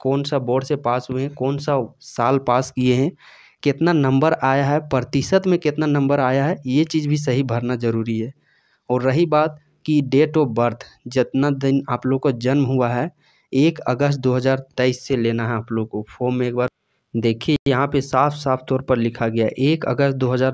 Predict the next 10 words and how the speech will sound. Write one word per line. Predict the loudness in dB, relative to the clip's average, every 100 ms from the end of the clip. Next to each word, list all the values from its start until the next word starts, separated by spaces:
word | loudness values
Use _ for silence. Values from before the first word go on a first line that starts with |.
| -2 0
तेईस | 2 0 -4
तक | -4 -2
आप | -2
लोग | -2 0
का | -2
कितना | -4 -8 -2 -2 -2
साल, | 0 2 2
कितना | 0 -2 -2 0
महीना, | 0 0 0 -2
कितना | -4 -2 -4